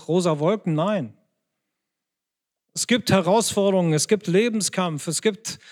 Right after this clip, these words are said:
Dinge, die wir bewältigen müssen. Manchmal haben wir echt den Kanal voll und denken, wie geht das weiter?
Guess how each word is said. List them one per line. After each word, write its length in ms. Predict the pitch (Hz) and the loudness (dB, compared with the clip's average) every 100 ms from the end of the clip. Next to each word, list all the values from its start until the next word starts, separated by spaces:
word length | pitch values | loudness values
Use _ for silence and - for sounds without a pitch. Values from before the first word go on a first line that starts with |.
| - - _ - | -20 -20 _ 0
Dinge, 280 | 202 233 196 | 2 4 4
die 180 | 190 | 2
wir 220 | 180 180 170 | 4 2 4
bewältigen 640 | 170 156 214 240 233 202 | 2 2 0 0 -2 0
müssen. 420 | 175 147 143 120 _ _ - - - _ _ _ _ _ _ _ _ _ _ _ _ _ _ _ _ _ _ _ _ _ _ _ _ _ | -2 -2 -6 -14 _ _ -20 -20 -20 _ _ _ _ _ _ _ _ _ _ _ _ _ _ _ _ _ _ _ _ _ _ _ _ _
Manchmal 760 | 143 160 - 180 175 175 170 147 | -8 -6 -2 2 2 2 0 0
haben 160 | 175 | 0
wir 160 | 170 185 | 2 2
echt 180 | 190 185 | 0 0
den 120 | 175 | 0
Kanal 320 | 170 170 175 | 2 2 2
voll 280 | 165 190 208 | 2 2 4
und 200 | 160 147 | 2 2
denken, 480 | 160 156 165 160 151 | 0 0 -2 -2 -2
wie 160 | 180 | -2
geht 160 | 170 165 | 0 0
das 160 | 160 | 0
weiter? 400 | 156 185 185 107 | 0 -4 -4 -10